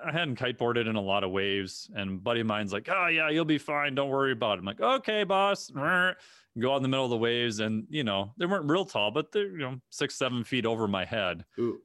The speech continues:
Speaker 1: And they were all complete mishmash, like, no pattern to it whatsoever. And I got out there and I just started almost, like, freaking hyperventilating, you know, in the middle of it.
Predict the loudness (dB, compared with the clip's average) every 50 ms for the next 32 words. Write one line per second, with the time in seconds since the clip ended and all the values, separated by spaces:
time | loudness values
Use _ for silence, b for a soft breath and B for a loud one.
0 | -4 -2 -2 0 2 2 2 2 2 2 2 2 2 2 2 2 2 0 -2 -6
1 | _ _ _ _ _ _ _ -14 -10 -8 -6 -4 -2 -2 -2 -2 -2 -2 -2 -2
2 | -4 -6 -6 -6 -6 -6 -6 -4 -4 -2 -2 -2 -2 0 2 2 2 2 2 0
3 | -2 -4 -8 -6 -2 -2 0 0 0 -2 -2 -2 -2 -2 -2 0 0 -2 -4 -4
4 | -6 -4 -2 -2 0 0 2 2 2 0 0 b b b b b b b b b
5 | b b -6 -4 -2 0 0 0 2 2 0 0 0 0 2 2 2 0 0 -2
6 | -4 -6 -6 -4 -2 -2 -2 0 0 0 0 0 0 -2 -2 -2 -4 -4 -6 -8
7 | -8 -6 -4 -4 -2 -4 -4 -4 -8 -12 -12 -6 -4 -4 -2 -2 -2 -2 0 0
8 | 0 0 0 0 0 0 0 -2 -2 -4 -4 -6 -8 -8 -6 -4 -2 -2 -2 -2
9 | -2 -2 0 0 0 0 0 0 -2 -2 -4 -4 -6